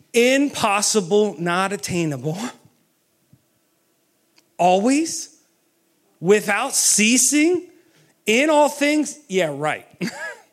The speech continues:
But let me say this. What did he say? "For this is the will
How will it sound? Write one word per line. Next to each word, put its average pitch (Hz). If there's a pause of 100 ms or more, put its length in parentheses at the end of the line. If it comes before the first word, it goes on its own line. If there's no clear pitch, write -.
(1300)
But 240
let 254
me 320
say 262
this. 214 (440)
What 233
did 294
he 262
say? 147 (2000)
"For 202
this 240
is 208
the 190
will 220